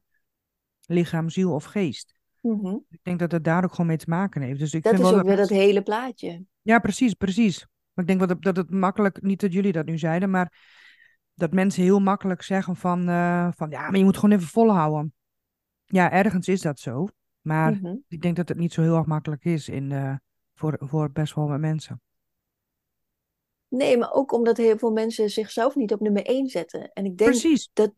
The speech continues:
Speaker 2: dat, dat is het eerste wat je moet doen. Jezelf op
Speaker 1: Ja.
Speaker 2: nummer één zetten. Dan wordt het makkelijker om dat
Speaker 1: Ja.
Speaker 2: vol te houden. En elke keer voor jezelf te kiezen, voor je energie te kiezen.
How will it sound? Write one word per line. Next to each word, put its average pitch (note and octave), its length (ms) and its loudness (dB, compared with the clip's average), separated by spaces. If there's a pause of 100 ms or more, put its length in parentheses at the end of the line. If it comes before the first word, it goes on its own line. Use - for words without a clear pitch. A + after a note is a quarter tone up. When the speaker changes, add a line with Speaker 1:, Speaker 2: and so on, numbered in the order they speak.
(180)
Speaker 2:
dat, C4 260 6
dat D#4+ 200 4
is C#4+ 140 -2
het - 300 -2
eerste A#3+ 420 2
wat A3 160 2
je A#3 60 0
moet A3 200 -2
doen. C4 240 2
Jezelf C4 340 0
op B3+ 80 -6
Speaker 1:
Ja. G#3+ 60 -6
Speaker 2:
nummer A#3 220 2
één C4+ 240 -2
zetten. A3 500 -10 (840)
Dan F#3 320 2
wordt G#3 160 0
het D#3+ 140 -6
makkelijker E3+ 640 -2
om D#3 300 -10
dat D#3+ 160 -8
Speaker 1:
Ja. B3+ 120 4
Speaker 2:
vol A#3 140 4
te A3 120 -10
houden. F3+ 460 -10 (840)
En E3+ 340 -8
elke A#3 240 2
keer F#3+ 320 0
voor F#3+ 160 -2
jezelf F#3+ 360 2
te - 80 -14
kiezen, G3 320 -8
voor F3+ 140 0
je F#3 100 2
energie F#3 460 0
te - 120 -10
kiezen. - 480 -10